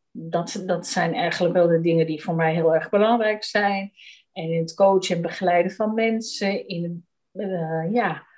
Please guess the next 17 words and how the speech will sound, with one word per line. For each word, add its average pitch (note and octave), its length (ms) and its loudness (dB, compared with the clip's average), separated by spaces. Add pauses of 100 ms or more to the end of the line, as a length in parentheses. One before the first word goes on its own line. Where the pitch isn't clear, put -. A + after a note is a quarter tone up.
(320)
met F#3 220 -2
de F3 120 -4
dieren F#3 400 4
doe F3+ 160 0
ik - 60 -12
natuurlijk F#3 360 -2
met F3 340 0
de, E3+ 640 4 (760)
ehm, F3 1040 -8 (880)
ik A3+ 180 -2
ben F3+ 220 2
oorspronkelijk G3 680 2
systemisch E3+ 640 -2
werker, B3+ 480 0
dus G#3 200 -6
contextueel F3+ 680 0
therapeut. G3 680 -2